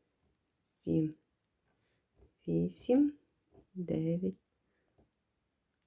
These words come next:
десять. Все, восьмий ряд пров'язано. Повертаю роботу, і в дев'ятому ряду в мене також буде пров'язано десять петель,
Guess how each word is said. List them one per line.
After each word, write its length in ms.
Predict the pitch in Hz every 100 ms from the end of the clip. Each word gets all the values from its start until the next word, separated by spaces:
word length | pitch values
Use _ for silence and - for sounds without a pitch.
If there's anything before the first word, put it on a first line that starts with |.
| _ _ _ _ _ _ - -
десять. 640 | 160 143 - - - _ _ _ _ _ -
Все, 340 | - - 147 - _ _
восьмий 720 | 180 165 165 160 - 170 170
ряд 280 | 180 190 247 - - - - _ _
пров'язано. 1120 | - 202 226 247 180 151 151 156 - 202 214 269
Повертаю 880 | - 247 220 208 - 190 180 170 165
роботу, 680 | 185 185 240 320 - 220 - - - _ _
і 100 | 233
в 60 | 202
дев'ятому 840 | 170 170 165 165 170 - 226 262
ряду 340 | 277 277 277 262
в 60 |
мене 240 | 196 170 165
також 420 | 208 269 294 226
буде 320 | - 185 175
пров'язано 840 | - 175 175 175 196 226 202 170 165
десять 540 | 160 185 185 202 -
петель, 340 | - - -